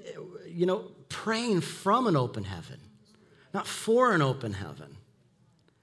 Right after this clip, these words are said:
It changes the way you pray. You with me? Yes. <laughs> I, I, I know I'm moving through this quickly, and that's okay. I, I, I knew I'd get through it quick.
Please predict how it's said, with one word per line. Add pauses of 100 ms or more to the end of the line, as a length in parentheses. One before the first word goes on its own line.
(200)
It
changes
the
way
you
pray. (2500)
You
with
me? (1500)
Yes. (1120)
<laughs>
I, (100)
I,
I
know
I'm
moving
through
this
quickly,
and
that's
okay. (180)
I,
I, (800)
I
knew
I'd
get
through
it
quick.